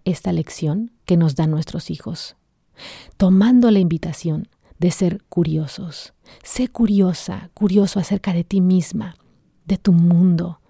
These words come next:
de las ideas que te vienen a la mente acerca de lo que quieres lograr, de lo que quieres hacer con tu vida, pero eliminando esa voz autocrítica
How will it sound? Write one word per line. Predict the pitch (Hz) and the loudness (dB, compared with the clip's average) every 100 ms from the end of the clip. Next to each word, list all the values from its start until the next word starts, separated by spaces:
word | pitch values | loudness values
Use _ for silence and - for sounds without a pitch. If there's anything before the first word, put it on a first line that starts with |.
| _ _ - - | _ _ -20 -6
de | 185 190 | 2 4
las | 185 196 - | 4 0 0
ideas | 196 220 240 220 | 2 4 2 -2
que | - | -4
te | 196 180 | -4 -2
vienen | 165 185 185 | 0 0 0
a | 170 | 0
la | |
mente | 165 170 175 | 0 0 -2
acerca | 175 170 190 | -4 -4 -4
de | 175 | -2
lo | 165 | -2
que | 170 | -4
quieres | - 175 175 | -4 -2 -2
lograr, | 175 160 156 143 147 - - | -2 -4 -6 -8 -10 -14 -6
de | 185 | -4
lo | 185 | -2
que | 196 | -2
quieres | 220 220 214 | 0 -2 -4
hacer | 165 - 175 | -8 -4 -4
con | - 160 | -2 -4
tu | 151 | -4
vida, | 151 160 156 160 - - - - | -2 -2 -2 -6 -14 -20 -20 -2
pero | - 208 202 - - | 2 4 4 0 -2
eliminando | 220 220 214 190 185 196 240 269 254 277 403 - | 2 6 6 6 6 4 2 2 0 0 -4 -2
esa | 247 - 226 190 | -2 -2 -4 -2
voz | 180 208 - | -2 -2 -2
autocrítica | 208 208 - 175 - 180 170 175 - 160 165 | -4 -4 -4 -4 0 0 0 -6 -6 -8 -8